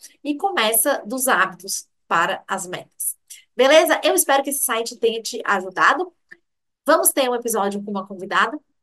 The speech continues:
ainda, é, provavelmente mais tardar aí começo de fevereiro.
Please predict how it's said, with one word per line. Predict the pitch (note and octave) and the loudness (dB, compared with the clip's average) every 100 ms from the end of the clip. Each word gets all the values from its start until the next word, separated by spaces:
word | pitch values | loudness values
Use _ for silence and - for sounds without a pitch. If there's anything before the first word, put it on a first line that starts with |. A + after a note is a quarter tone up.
| _ _ _ _ _ _ | _ _ _ _ _ _
ainda, | G3+ F3+ F3+ G#3 G3 E3+ D#3+ | -4 -4 -2 -2 -2 -4 -4
é, | D#3+ E3 | -4 -4
provavelmente | F#3 F3+ F#3 F#3 F#3+ - F#3 D#3+ - | -2 -2 -4 -6 -8 -4 -4 -4 -6
mais | E3 F3+ | -2 -2
tardar | F#3+ F#3 F3+ | -2 -4 -2
aí | F3 | -2
começo | F3+ G3 F3 - | -4 -6 -6 -6
de | |
fevereiro. | F#3 F3 D#3+ B3 | -4 -2 4 4